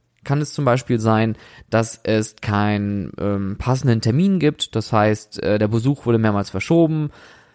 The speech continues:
die Kinder werden vielleicht ungeduldig und, ähm,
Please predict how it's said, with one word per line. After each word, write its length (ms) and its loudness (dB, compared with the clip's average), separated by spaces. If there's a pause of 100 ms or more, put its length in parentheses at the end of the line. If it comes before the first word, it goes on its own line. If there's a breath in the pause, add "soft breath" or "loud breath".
(140 loud breath)
die 120 -2
Kinder 340 2
werden 200 2
vielleicht 360 -2
ungeduldig 960 0
und, 440 -6
ähm, 720 -4